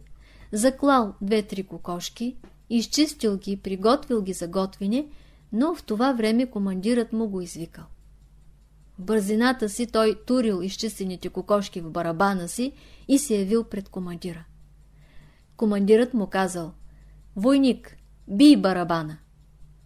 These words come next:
„Не може, господин командир.“ „Защо?“ „Не бие, развалил се е нещо.“ „Защо се е развалил?“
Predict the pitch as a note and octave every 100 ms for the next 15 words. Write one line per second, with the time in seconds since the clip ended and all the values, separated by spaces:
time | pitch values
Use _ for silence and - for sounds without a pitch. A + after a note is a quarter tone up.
0 | - G#3 A3 G3+ G#3+ A#3 B3+ C#4+ C#4 C4
1 | D4 D4 C4+ A3+ G3 E3+ - - - -
2 | - - - - G#3 B3 - C4+ D#4 -
3 | - - - - - - - - - -
4 | A3+ B3 G3+ C#4+ C#4+ F#3 - - A3+ G#3
5 | A3 G#3+ D#4 D4+ A#3 G3 F3 E3+ - -
6 | - - - - - - - - - -
7 | - - G3 F#3+ - F3+ F#3 C#4 C4+ G3+
8 | F#3 F3+